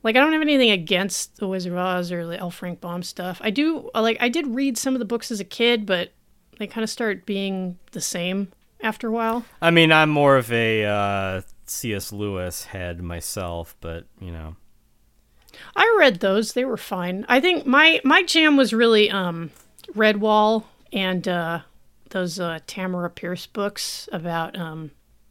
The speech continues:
Speaker 1: the chick who had purple eyes and did magic, and she was a knight, even though she was a girl.
Speaker 2: What? That is a fantasy.
Speaker 1: Yeah, those were really fun.
Speaker 2: Huh.
Speaker 1: Um, this must have been, like, really wild at the time,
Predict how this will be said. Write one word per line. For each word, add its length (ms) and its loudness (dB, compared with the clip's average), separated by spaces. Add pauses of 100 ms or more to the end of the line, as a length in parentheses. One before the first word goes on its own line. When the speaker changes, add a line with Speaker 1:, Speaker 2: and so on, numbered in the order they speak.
(180)
Speaker 1:
the 100 -12
chick 240 -6
who 40 0
had 160 -4
purple 300 -8
eyes 280 -6
and 100 -10
did 160 -8
magic, 520 -8
and 80 -10
she 120 -8
was 160 -4
a 40 -6
knight, 420 -8 (420)
even 200 -6
though 80 -4
she 160 -10
was 140 -10
a 40 -10
girl. 400 -6 (180)
Speaker 2:
What? 1040 -4
That 180 0
is 160 -2
a 60 -2
fantasy. 640 -6 (400)
Speaker 1:
Yeah, 320 6
those 220 -2
were 120 0
really 200 -2
fun. 320 -4 (460)
Speaker 2:
Huh. 80 6
Speaker 1:
Um, 380 8 (400)
this 260 2
must 260 2
have 180 -2
been, 600 4 (140)
like, 520 -2 (260)
really 280 2
wild 380 2
at 120 -12
the 80 -14
time, 480 -4